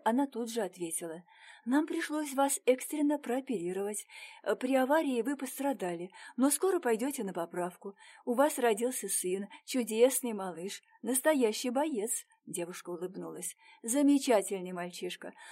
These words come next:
но мы пока держим его в кислородной камере, ведь он все-таки явился в этот мир немного раньше своего срока». «Что с ним?» испуганно переспросила Вика. «Он слабенький пока,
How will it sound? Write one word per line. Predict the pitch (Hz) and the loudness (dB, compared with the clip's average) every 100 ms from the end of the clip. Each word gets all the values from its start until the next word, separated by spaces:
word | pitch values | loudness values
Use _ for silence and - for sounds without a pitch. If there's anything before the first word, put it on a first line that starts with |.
| - 214 | -10 2
но | 254 | 6
мы | 269 262 | 8 6
пока | 294 294 277 | 2 2 -2
держим | 220 233 247 247 226 | 0 0 0 -2 -2
его | 214 220 240 - | 6 6 6 0
в | - | -10
кислородной | 240 - 208 208 240 277 262 | -6 2 2 4 2 2 0
камере, | 185 180 185 190 190 - - | -2 -4 -4 -8 -10 -18 -8
ведь | 214 214 | -6 0
он | 247 240 | 0 0
все-таки | 269 262 - | -2 -2 -2
явился | 254 247 240 262 262 254 254 | -2 0 0 0 0 -2 2
в | |
этот | 240 254 240 | 2 4 0
мир | 208 240 269 | 0 0 0
немного | 240 220 220 254 240 | 0 0 0 2 4
раньше | 277 359 - 285 | 2 0 -4 -6
своего | 202 202 190 202 | 2 2 2 -2
срока». | 202 185 175 180 - _ _ _ - | -2 -2 -4 -10 -12 _ _ _ -10
«Что | - - 262 254 | -10 -6 -4 0
с | - | 0
ним?» | 214 214 196 - _ _ | 0 -2 -6 -10 _ _
испуганно | 196 - - 202 233 277 | -4 -4 -2 -2 0 0
переспросила | 285 269 - 202 196 214 214 | -2 -6 -6 -4 -4 -6 -6
Вика. | 202 180 175 180 _ _ _ _ _ | -6 -6 -6 -12 _ _ _ _ _
«Он | 226 269 | 2 4
слабенький | - 320 330 233 202 196 | 2 0 2 0 0 -4
пока, | 190 175 151 175 | -6 -8 -8 -12